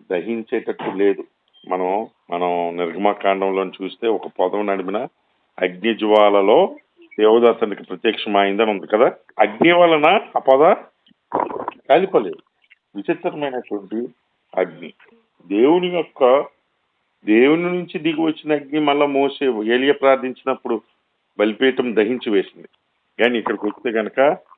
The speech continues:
రాజుచున్న పొయ్యయు అగ్ని జ్వాలయును కనబడి ఆ ఖండముల మధ్య నడిచి ఇద్దరు వ్యక్తులు సాదృశ్యంగా, దేవుడు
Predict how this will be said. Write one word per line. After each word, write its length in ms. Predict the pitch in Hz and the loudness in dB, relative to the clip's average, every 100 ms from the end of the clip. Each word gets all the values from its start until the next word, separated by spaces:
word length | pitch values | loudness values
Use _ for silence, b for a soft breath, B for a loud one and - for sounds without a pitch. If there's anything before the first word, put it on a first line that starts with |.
| _ - | _ 0
రాజుచున్న 720 | 95 147 110 117 - 117 117 | 4 4 4 -2 -6 -6 -8
పొయ్యయు 720 | - 92 92 98 95 101 98 | -8 -10 -6 -6 -6 -4 -6
అగ్ని 260 | 85 82 95 | -8 -10 -6
జ్వాలయును 440 | 95 92 90 87 | -4 -4 -6 -12
కనబడి 760 | - 90 87 98 123 175 - - _ _ _ - | -12 -10 -8 -6 -4 -4 -6 -14 _ _ _ -6
ఆ 160 | 95 | -4
ఖండముల 520 | 92 - 90 110 117 | -4 -6 -4 -2 -2
మధ్య 280 | 110 98 101 | -4 -6 -8
నడిచి 320 | 90 85 - | -10 -12 -12
ఇద్దరు 340 | 85 _ - 95 | -16 _ -8 -8
వ్యక్తులు 760 | 90 82 _ 143 90 95 143 190 _ _ _ _ _ _ - | -8 -12 _ -10 -6 -6 -8 -10 _ _ _ _ _ _ -12
సాదృశ్యంగా, 840 | 95 95 104 107 - - 104 101 | -12 -8 -8 -8 -10 -8 -6 -4
దేవుడు 560 | 92 92 95 98 101 | -4 -2 -2 0 -4